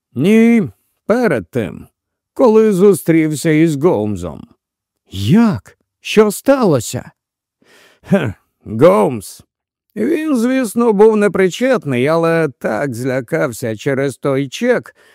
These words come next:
що коли дізнався про Грейвзову смерть і зрозумів, що звинуватити можуть його, то сам мало не став вбивцею. Він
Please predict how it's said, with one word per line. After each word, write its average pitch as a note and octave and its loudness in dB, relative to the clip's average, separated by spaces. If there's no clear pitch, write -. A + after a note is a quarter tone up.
що A3+ -2
коли A3+ 4
дізнався D#3+ -2
про D#3 -2
Грейвзову C#3 -2
смерть F#3+ -2
і D#3 -2
зрозумів, F#3+ 0
що D#3 -4
звинуватити D#3 -2
можуть C#3 -2
його, F3 4
то G3+ 2
сам G#3+ -2
мало C#3+ 2
не E3+ 0
став C3+ -2
вбивцею. F#2+ -4
Він C#3 -2